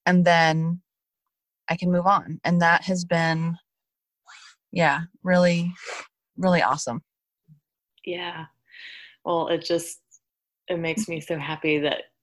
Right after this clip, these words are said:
Speaker 2: you could love yourself enough to show up for yourself in that way. She's been rocking the, uh, accountability challenge, by the way. <laughs> Um, there's a big accountability component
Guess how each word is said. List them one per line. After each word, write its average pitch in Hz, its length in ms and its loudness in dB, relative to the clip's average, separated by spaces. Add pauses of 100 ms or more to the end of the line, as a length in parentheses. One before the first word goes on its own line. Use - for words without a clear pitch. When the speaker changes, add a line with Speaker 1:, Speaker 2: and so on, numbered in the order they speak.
(560)
Speaker 2:
you 185 640 -2
could 180 200 -4
love 170 240 4
yourself 180 420 2
enough 160 220 -4
to 165 100 -4
show 156 180 0
up - 140 -2
for 151 80 -2
yourself 143 380 -2
in 139 80 -8
that - 120 -4
way. 131 340 0
She's 147 360 -8
been 147 240 -4
rocking 135 640 -6
the, 71 220 -4
uh, - 180 -8 (120)
accountability - 600 -8
challenge, - 380 -12
by - 120 -14
the - 80 -16
way. - 180 -2 (360)
<laughs> 330 400 2 (1120)
Um, 185 420 -2
there's 214 240 -2
a 214 60 -2
big 190 220 -4
accountability 160 640 -6
component 151 460 -14